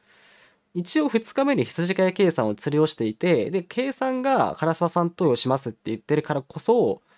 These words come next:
一応烏丸さんって一票もらってはいたんだよな。まあ、あの日はほぼほぼ計算が死ぬ議論ではあったから、ワンチャン烏丸さんも騎士をできるかもしれないけど、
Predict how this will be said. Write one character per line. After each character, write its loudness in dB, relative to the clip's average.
一 -4
応 0
烏 0
丸 0
さ 0
ん -2
っ -20
て 0
一 0
票 8
も 0
ら 4
っ -6
て 0
は 4
い 2
た 0
ん -2
だ -2
よ -6
な。 -10
ま 6
あ、 2
あ 2
の 0
日 4
は 6
ほ -2
ぼ 4
ほ 4
ぼ 0
計 2
算 -2
が 0
死 0
ぬ 2
議 -2
論 4
で 6
は 2
あ 4
っ -20
た -2
か 2
ら、 -2
ワ 2
ン 0
チ 0
ャ 2
ン -4
烏 2
丸 0
さ 0
ん 2
も -2
騎 -4
士 0
を 4
で 2
き 0
る 0
か 0
も 2
し -2
れ 0
な 0
い -4
け -2
ど、 0